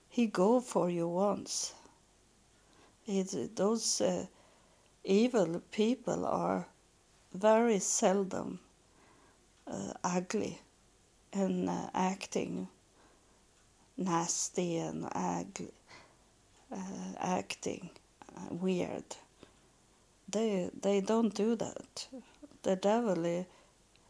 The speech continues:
is smart in his way to seduce you. So he can look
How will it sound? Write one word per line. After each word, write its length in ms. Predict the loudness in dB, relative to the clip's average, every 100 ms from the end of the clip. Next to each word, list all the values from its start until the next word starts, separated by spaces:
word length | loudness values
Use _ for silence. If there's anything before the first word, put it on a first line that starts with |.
| -8 -2
is 200 | 0 4
smart 640 | 6 6 8 8 6 0
in 200 | -2 -2
his 360 | 0 4 4 4
way 320 | 2 2 0 -2
to 360 | -4 -4 -4 -6 -8 -8 -8 -10 -10 -10 -10 -6
seduce 880 | 2 4 4 4 4 4 2 -2 -4
you. 360 | 0 2 2 0 -8 -10 -10 -10 -10 -10 -10 -12 -12 -12 -10 -10 -10 -12 -10 -10 -10 -10
So 400 | -6 0 2 2
he 480 | 2 4 4 4 2
can 420 | 2 2 2 2
look 220 | 0 -2